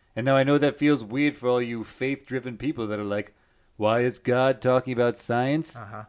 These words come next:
Speaker 1: 'Cause I made it.
Speaker 2: Yeah.
Speaker 1: Yeah.
Speaker 2: We've got resources, too. Caltech is down the road.
Speaker 1: Yeah.
Speaker 2: I mean, we, we're at a, uh, we're, we're just at this, like, epicenter of education here,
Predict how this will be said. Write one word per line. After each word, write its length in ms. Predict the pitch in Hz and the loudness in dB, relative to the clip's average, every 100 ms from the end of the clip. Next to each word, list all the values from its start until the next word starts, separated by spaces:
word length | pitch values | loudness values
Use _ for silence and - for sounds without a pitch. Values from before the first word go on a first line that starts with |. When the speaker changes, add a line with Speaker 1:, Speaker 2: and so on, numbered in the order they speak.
| _ | _
Speaker 1:
'Cause 240 | - 127 120 | -6 -4 -2
I 160 | 127 | -2
made 360 | 127 127 131 117 | -4 -2 -2 -2
it. 280 | 98 - - _ | -6 -12 -20 _
Speaker 2:
Yeah. 240 | 113 143 147 _ _ _ _ _ _ _ | -12 -12 -12 _ _ _ _ _ _ _
Speaker 1:
Yeah. 440 | - 117 113 107 90 - _ _ | -10 -6 -4 -4 -6 -16 _ _
Speaker 2:
We've 160 | 147 156 | -8 0
got 220 | 214 208 | 0 0
resources, 600 | 160 160 156 135 127 110 | -6 -6 -8 -10 -12 -16
too. 340 | - 139 110 - _ _ | -8 -8 -8 -12 _ _
Caltech 560 | - 160 165 165 143 | -2 -2 -2 -6 -6
is 160 | 151 - | -8 -8
down 260 | 147 151 151 | -6 -6 -6
the 80 | |
road. 360 | 151 156 156 156 | -4 -2 -4 -6
Speaker 1:
Yeah. 340 | 120 131 175 254 | -6 -2 0 0
Speaker 2:
I 40 | |
mean, 220 | 147 139 | -2 -4
we, 160 | 135 160 | -4 -4
we're 340 | 151 139 143 | -4 -2 0
at 140 | 135 127 | 0 -2
a, 160 | 117 107 _ | -6 -10 _
uh, 220 | 110 104 104 - _ - | -10 -10 -14 -20 _ -20
we're, 340 | 160 151 143 | -4 -2 -2
we're 140 | 143 139 | -4 -6
just 220 | 139 - | -6 -6
at 180 | 131 120 | -6 -6
this, 220 | 123 - | -8 -6
like, 220 | 117 104 - | -6 -10 -8
epicenter 680 | 120 139 - 123 110 110 107 | -8 -6 -8 -8 -8 -10 -8
of 100 | 110 | -10
education 640 | 110 110 123 123 - 104 | -12 -12 -12 -10 -12 -14
here, 340 | 104 104 101 | -16 -16 -16